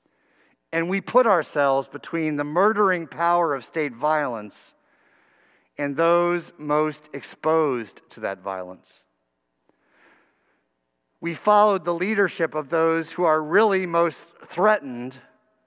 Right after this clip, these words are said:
so to intervene and disrupt a world designed to make more and more victims. Peacefully, we stood up. Boldly, we stood up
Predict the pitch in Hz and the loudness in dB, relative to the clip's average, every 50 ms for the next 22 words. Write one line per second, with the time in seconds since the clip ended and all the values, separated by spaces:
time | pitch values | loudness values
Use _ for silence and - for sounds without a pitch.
0 | _ _ _ _ _ _ _ _ _ _ _ _ - - 180 185 175 - 196 - | _ _ _ _ _ _ _ _ _ _ _ _ -4 0 0 0 0 -2 -8 -6
1 | 185 196 196 - - 185 170 147 147 185 196 196 196 196 196 190 190 165 160 160 | -4 -4 -4 -2 -2 -4 -4 -2 -4 -4 -2 -2 -2 0 -2 -2 -4 -4 -6 -6
2 | 160 147 165 156 - - - 156 165 170 180 180 165 - _ - - - 160 156 | -4 -4 -4 -6 -6 -8 -6 -2 2 4 2 2 2 -2 _ -20 -8 -4 -4 -4
3 | 151 156 165 165 170 170 165 165 165 151 135 131 151 143 123 143 151 156 156 156 | -2 -2 0 0 2 2 2 0 0 -4 -6 -8 -10 -8 -4 -2 0 0 0 0
4 | 156 156 156 156 151 - - 151 143 135 131 131 135 127 - - _ _ _ _ | -2 -2 -4 -6 -8 -8 -10 -10 -6 -4 -4 -4 -4 -6 -8 -14 _ _ _ _
5 | _ _ _ _ _ _ - 120 123 131 131 131 135 135 135 135 135 - 117 117 | _ _ _ _ _ _ -14 -8 -4 -2 -2 0 2 2 0 0 -2 -6 -10 -12
6 | 117 117 117 117 113 110 95 113 110 - _ - 85 78 76 76 - - - _ | -8 -6 -4 -4 -4 -6 -6 -8 -10 -10 _ -20 -20 -20 -20 -20 -20 -20 -20 _
7 | _ _ _ _ _ _ _ _ _ _ _ _ _ _ _ _ _ _ _ _ | _ _ _ _ _ _ _ _ _ _ _ _ _ _ _ _ _ _ _ _
8 | _ _ _ _ _ _ _ _ _ _ _ - - - - _ - - 226 254 | _ _ _ _ _ _ _ _ _ _ _ -20 -20 -20 -20 _ -4 -2 0 2
9 | 247 208 - - - 165 139 123 113 107 98 95 95 95 _ _ _ _ _ _ | 2 0 -2 -4 -4 -2 -2 -2 -4 -6 -8 -10 -12 -14 _ _ _ _ _ _
10 | _ _ _ _ _ _ _ _ _ _ - 135 160 185 214 214 185 - - - | _ _ _ _ _ _ _ _ _ _ -10 -4 -2 0 0 0 -2 -4 -2 0
11 | 214 190 175 208 185 135 113 - - - - _ _ _ _ _ _ _ - 139 | 0 2 4 4 2 2 0 -4 -8 -20 -20 _ _ _ _ _ _ _ -20 -20
12 | 127 - 180 202 233 240 247 254 233 143 143 131 120 107 104 101 98 101 104 _ | -8 0 4 6 8 8 8 8 6 2 -4 -6 -4 -6 -6 -8 -10 -12 -14 _
13 | _ _ _ _ _ _ 147 160 160 147 - - 175 175 165 165 208 190 135 110 | _ _ _ _ _ _ -4 -4 -4 -4 -4 -2 0 0 2 4 4 2 2 0
14 | - - - - _ | -2 -8 -20 -20 _